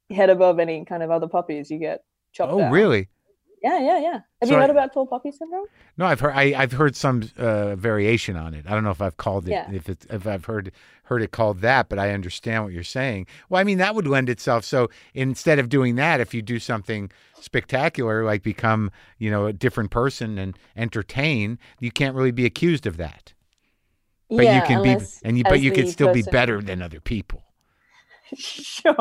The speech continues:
Speaker 1: but if in, as your regular person self, if you say, "I'm better than everybody else,"
Speaker 2: Yeah.
Speaker 1: then that's just you being
Speaker 2: Right.
Speaker 1: arrogant, <laughs> and you should be put in check,
Speaker 2: No, but
Speaker 1: I
Speaker 2: no,
Speaker 1: guess.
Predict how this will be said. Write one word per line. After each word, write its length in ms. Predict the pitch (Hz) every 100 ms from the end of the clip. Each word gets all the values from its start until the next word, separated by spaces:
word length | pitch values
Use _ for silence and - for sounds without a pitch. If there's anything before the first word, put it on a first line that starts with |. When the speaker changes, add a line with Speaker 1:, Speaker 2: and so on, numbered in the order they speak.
| 190
Speaker 1:
but 160 | 240 233
if 240 | 254 -
in, 220 | 208 208 196
as 260 | 208 202
your 140 | 190 185
regular 340 | 196 185 180
person 480 | 208 180 180 170 160 _ _ _ _ _
self, 320 | - 180 170 -
if 220 | - 185 180
you 180 | 175
say, 520 | 175 180 165 165 160 170 _ -
"I'm 280 | 269 247
better 180 | 214 214
than 160 | 180 170
everybody 420 | 175 165 165 165
else," 320 | 208 156 165
Speaker 2:
Yeah. 100 | 190
Speaker 1:
then 200 | 190 180
that's 260 | 175 - -
just 220 | 180 170
you 160 | 190 170
being 460 | 165 151 143 156 170 _
Speaker 2:
Right. 100 | - - 151
Speaker 1:
arrogant, 220 | 151 -
<laughs> 40 | 226
and 220 | 226 226
you 120 | 247 -
should 560 | - - 294 247 254
be 220 | 480 - - 494 440 392 -
put 140 | 185
in 140 | 175 175
check, 260 | 208 -
Speaker 2:
No, 100 | 190
but 180 | 160 135
Speaker 1:
I 20 |
Speaker 2:
no, 180 | 170
Speaker 1:
guess. 60 | 180